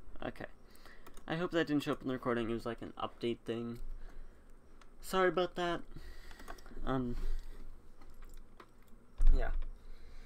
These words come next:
Moonduck doesn't do anything. He whirlwinds me out. And I think I just Thunderbolt here. Nope, I die. How do I get rid of this air, this thing? How do I get rid of this thing?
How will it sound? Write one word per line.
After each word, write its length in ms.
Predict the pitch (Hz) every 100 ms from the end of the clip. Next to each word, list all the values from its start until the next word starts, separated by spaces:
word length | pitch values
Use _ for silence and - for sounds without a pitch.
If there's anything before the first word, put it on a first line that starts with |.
| - - - - - 139
Moonduck 420 | 147 147 143 143
doesn't 380 | 143 139 143 139
do 180 | 143
anything. 400 | 135 143 - 147
He 140 | 147 139
whirlwinds 520 | 131 135 135 - -
me 140 | 151
out. 380 | 180 175 165 - - - - -
And 160 | - 127
I 80 | 131
think 180 | 156
I 80 | 147
just 160 | 135 -
Thunderbolt 400 | 127 120 - -
here. 200 | - - - - - -
Nope, 260 | 135 165 - -
I 80 | 127
die. 380 | 127 143 - - - - - - - - - - - -
How 160 | 185
do 100 | 214
I 100 | 233
get 140 | 196 170
rid 100 | 175
of 100 | 156
this 120 | -
air, 140 | 147 143 - -
this 240 | 151 - -
thing? 120 | - - - - - - - - - - - - - - - - - - - - - - - - -
How 100 | 202
do 140 | -
I 80 | 262
get 180 | 240 170
rid 80 | -
of 120 | -
this 200 | - -
thing? 320 | - - -